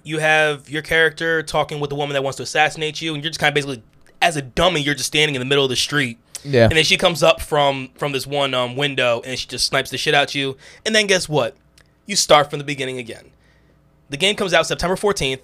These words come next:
Speaker 1: It is coming out for the P S five. You know what I mean? So you're gonna have all the capabilities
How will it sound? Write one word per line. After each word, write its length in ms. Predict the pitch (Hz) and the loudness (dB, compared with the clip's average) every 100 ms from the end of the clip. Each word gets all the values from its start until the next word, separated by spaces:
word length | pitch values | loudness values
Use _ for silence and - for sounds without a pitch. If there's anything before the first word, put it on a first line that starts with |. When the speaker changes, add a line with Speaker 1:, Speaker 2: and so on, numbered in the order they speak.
| _ - | _ -10
Speaker 1:
It 140 | 147 | -4
is 280 | 143 139 127 | -2 -4 -6
coming 220 | - 160 | -6 -4
out 100 | 156 | -4
for 60 | 147 | -4
the 40 | 135 | -8
P 180 | 196 196 | -4 -4
S 100 | - | -2
five. 420 | 143 131 131 127 | 0 2 2 -2
You 60 | 139 | -6
know 20 | |
what 0 | |
I 40 | |
mean? 60 | 135 | -6
So 120 | - | -6
you're 80 | 139 | -4
gonna 180 | 143 139 | -6 -2
have 420 | 147 135 127 117 - _ - | 0 0 0 -6 -20 _ 0
all 200 | 147 143 | 2 2
the 80 | |
capabilities 1080 | 135 139 120 165 165 156 156 156 156 147 - | -2 -6 -2 2 2 0 -6 -10 -8 -10 -10